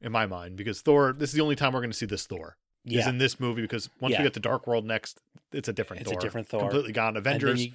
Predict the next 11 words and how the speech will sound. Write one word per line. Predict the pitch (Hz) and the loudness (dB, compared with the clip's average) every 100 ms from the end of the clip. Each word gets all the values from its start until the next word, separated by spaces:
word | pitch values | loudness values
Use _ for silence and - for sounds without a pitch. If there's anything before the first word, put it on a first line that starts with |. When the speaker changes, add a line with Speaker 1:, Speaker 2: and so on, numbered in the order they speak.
| - - | -12 -10
Speaker 1:
completely | 127 - - 143 139 117 110 | -10 -8 -2 2 2 2 -2
different | 113 - 101 - | -2 -4 -6 -4
Thor. | 101 101 101 | -2 -2 -2
Speaker 2:
Yeah, | 87 | -4
you | 92 | -4
get | 110 | -2
a | 104 | -2
Whedon | 113 113 113 | -2 -4 -4
Thor. | - 113 117 - _ _ | -2 0 -2 -6 _ _
Speaker 1:
You | 131 | -2
do. | 113 113 80 | 0 -2 0